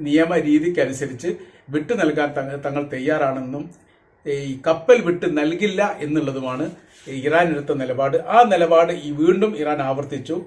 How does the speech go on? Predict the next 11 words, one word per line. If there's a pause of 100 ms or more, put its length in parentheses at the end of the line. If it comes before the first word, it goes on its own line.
കപ്പൽ
തങ്ങൾ
വിട്ടു
നൽകില്ല
എന്നുള്ളത്. (500)
ഏതായാലും
മാസങ്ങൾക്ക്
മുമ്പ്
ഇതേ,
ഇതിന്
സമാനമായിരിക്കുന്ന